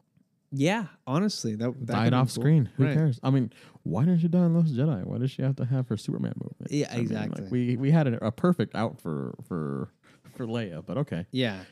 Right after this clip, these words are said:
Speaker 2: They, I, I don't, I don't understand why they needed to have the Rey Leia relationship of now
Speaker 1: Yeah.
Speaker 2: Leia is Rey's, uh, ma-, like, Jedi Master over here, and
Speaker 1: Yeah.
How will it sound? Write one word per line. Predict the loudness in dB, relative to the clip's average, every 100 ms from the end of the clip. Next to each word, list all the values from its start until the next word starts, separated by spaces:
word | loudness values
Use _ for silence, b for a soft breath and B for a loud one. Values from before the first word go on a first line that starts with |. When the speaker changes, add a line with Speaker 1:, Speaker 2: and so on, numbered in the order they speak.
| -2
Speaker 2:
They, | -2 0
I, | -6 -4
I | 0
don't, | 2 4
I | 6
don't | 6
understand | 6 6 8
why | 8
they | 8
needed | 6 6 4
to | 0
have | 0 -2 -2 -2
the | -2
Rey | 0 0 2 2
Leia | 0 0 0 0
relationship | -2 -4 -6 -8 -10 -10 -10
of | -4
now | -2 0 -2 -4 B B B -8
Speaker 1:
Yeah. | 0
Speaker 2:
Leia | 4 4 2
is | 0
Rey's, | 0 0 2 2 0 -4 -14 B B B B B B -20 -18
uh, | -12
ma-, | -8 -8 -6
like, | -6 -8 -10 -8
Jedi | -4 -2 -2
Master | -4 -6 -8 -8
over | -8
here, | -8 -6 -4
and | -6 -8 -12 b b b -6
Speaker 1:
Yeah. | -4 -4 -6